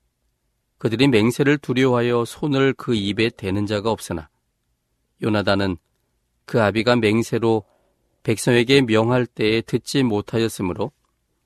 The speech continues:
손에 가진 지팡이 끝을 내밀어 꿀을 찢고 그 손을 돌이켜 입에 대매 눈이 밝아졌더라. 때에 백성 중 하나가 고하여 가로되,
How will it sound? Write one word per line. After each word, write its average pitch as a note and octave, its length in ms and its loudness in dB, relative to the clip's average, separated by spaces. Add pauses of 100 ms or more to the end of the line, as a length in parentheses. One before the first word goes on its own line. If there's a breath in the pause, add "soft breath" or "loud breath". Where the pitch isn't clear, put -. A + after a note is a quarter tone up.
(220)
손에 D#3 360 2
가진 D3 300 2
지팡이 B2+ 640 -2
끝을 C#3+ 480 -4
내밀어 F#2 400 0 (680)
꿀을 A#2 240 0
찢고 - 520 -6 (540)
그 C3 220 0
손을 D3+ 340 2
돌이켜 A#2 640 -2 (140)
입에 A#2 360 0
대매 F2+ 340 -4 (480)
눈이 F#2 440 -4
밝아졌더라. F2+ 840 -10 (2000)
때에 D#3+ 280 4
백성 C3+ 480 0
중 C3+ 200 0
하나가 A2+ 360 0
고하여 G#2 420 -2
가로되, F#2 420 -8